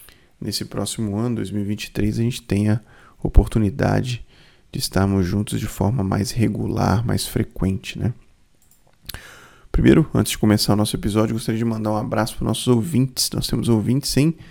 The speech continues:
quatorze países. No Brasil, né, claro, onde estão as, a maior parte dos nossos ouvintes, também nos Estados Unidos, na Alemanha, em Angola, na Índia,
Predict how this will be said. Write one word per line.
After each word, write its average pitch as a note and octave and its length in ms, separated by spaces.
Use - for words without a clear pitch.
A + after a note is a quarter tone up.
quatorze B2+ 540
países. - 840
No G2 100
Brasil, A#2+ 540
né, A2+ 240
claro, A2+ 300
onde - 140
estão - 220
as, - 100
a - 220
maior G#2+ 140
parte G#2 360
dos G#2+ 100
nossos - 180
ouvintes, A#2+ 560
também A2 220
nos G#2 140
Estados - 280
Unidos, B2+ 380
na B2 60
Alemanha, A#2 520
em G#2 160
Angola, A2 540
na G#2 160
Índia, C3 480